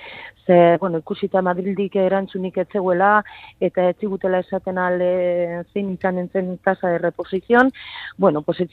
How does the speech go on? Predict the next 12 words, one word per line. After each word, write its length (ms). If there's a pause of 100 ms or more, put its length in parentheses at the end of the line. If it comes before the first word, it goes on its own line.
genuen, 460
eh, 960 (160)
arriskatu 460
nahi 200
gehiegi, 400
eta 260
ez 140
genuen 320
jolastu 380
nahi 260
jendean, 480
eh, 320